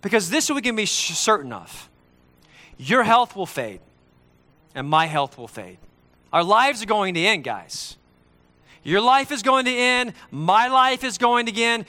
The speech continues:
We don't know when that is, but you can guarantee that's going to happen. There will be suffering in this life.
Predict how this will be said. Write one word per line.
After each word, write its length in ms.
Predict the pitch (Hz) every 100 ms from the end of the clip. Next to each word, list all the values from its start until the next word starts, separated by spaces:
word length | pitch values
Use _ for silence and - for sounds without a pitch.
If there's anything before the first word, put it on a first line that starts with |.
| -
We 200 | - 185
don't 200 | 262 285 240
know 160 | 247
when 240 | 233 247 240
that 200 | 240 226
is, 400 | 214 214 214 - - -
but 100 | 185
you 140 | 185
can 200 | 202 190
guarantee 680 | 156 220 254 269 - 247 226
that's 180 | 185 170
going 280 | 185 220 262
to 100 | 226
happen. 480 | 233 233 233 226 196 -
There 180 | 160 233
will 260 | 208 262 294
be 160 | 294
suffering 500 | - 285 254 254 247
in 80 | 214
this 180 | 202 190
life. 520 | 175 135 123 - -